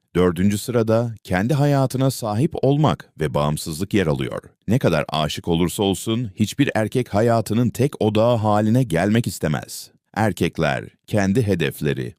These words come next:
hobileri ve sosyal çevresi olan kadınları çekici bulur. Bu, ona nefes alacak alan tanır ve ilişkiyi bağımlılık yerine ortaklık seviyesine taşır. Özgüvenli ve kendi ayakları üzerinde duran bir kadın, erkeğin en büyük ilham kaynağıdır.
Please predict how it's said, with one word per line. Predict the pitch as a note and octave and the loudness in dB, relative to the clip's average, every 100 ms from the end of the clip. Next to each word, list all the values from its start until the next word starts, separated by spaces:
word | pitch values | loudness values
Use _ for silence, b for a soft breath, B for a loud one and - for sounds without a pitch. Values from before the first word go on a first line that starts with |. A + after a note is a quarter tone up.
| _ | _
hobileri | A2+ B2 E2+ D2 C2+ A#1+ - | 0 2 2 0 -2 -6 -4
ve | E2+ | -2
sosyal | F2 E2+ D#2 - A#2 | -2 -4 -6 -2 -2
çevresi | G#2+ G2+ G2 F#2 - | -2 0 0 0 -2
olan | C3+ E2+ D2+ | -2 0 -2
kadınları | - D#2+ D#2+ D2+ E2+ | -2 -2 0 0 0
çekici | C3 E2+ D#2 D#2 G#2 | -2 -4 -4 -4 -2
bulur. | F#2+ C2+ - _ _ | 0 -2 -6 _ _
Bu, | D#2 A2+ D#2 F#2 | 0 2 2 -2
ona | - F2 G2 | -2 2 2
nefes | E2+ D2 A2+ G2+ | 2 0 -2 -2
alacak | F2 D#2 G2 - | -2 0 -2 0
alan | E2 F2+ G#2+ A2+ | 0 2 2 0
tanır | F2 F#2 C3+ b b | 0 0 -2 b b
ve | G2+ | -2
ilişkiyi | - G#2+ G2+ - C3+ A2+ C#3+ | 0 0 0 -2 0 0 2
bağımlılık | F#2+ G2+ G2+ G2+ D#3+ - | 2 4 2 2 0 0
yerine | D#2 D2+ A#2 | 0 0 -2
ortaklık | - F2+ F2+ - D#3 C#3 | 0 0 0 -2 -2 -2
seviyesine | E2+ D#2+ F2+ - A#2 | -2 0 -2 -2 -2
taşır. | D2 - C2 - - _ - | -2 -6 -8 -10 -18 _ 0
Özgüvenli | G2 D#2 F#2 F#2 F2+ G#2 G#2 | 2 2 0 2 2 0 0
ve | D#2 | -2
kendi | - F2 G2 B2+ | 0 0 2 0
ayakları | G2+ F#2+ - G2+ A#2 | 2 0 2 0 2
üzerinde | A2+ G2+ G2 G#2+ C3 | 2 2 0 0 0
duran | F2+ D#2 C#2+ | 2 0 0
bir | D2 | -4
kadın, | - C#2+ G2+ F#2+ - _ | -4 0 0 0 -4 _
erkeğin | C#3 E3 - D3+ F3 - | 0 0 2 2 2 0
en | F#3 B2 | 0 2
büyük | A2 D#3+ - | 2 0 -4
ilham | F#2+ F#2 C#3+ E3 | -2 0 2 2
kaynağıdır. | F#2+ D2+ C#2 C2+ B1+ C2 - | 0 0 0 -4 -4 -8 -12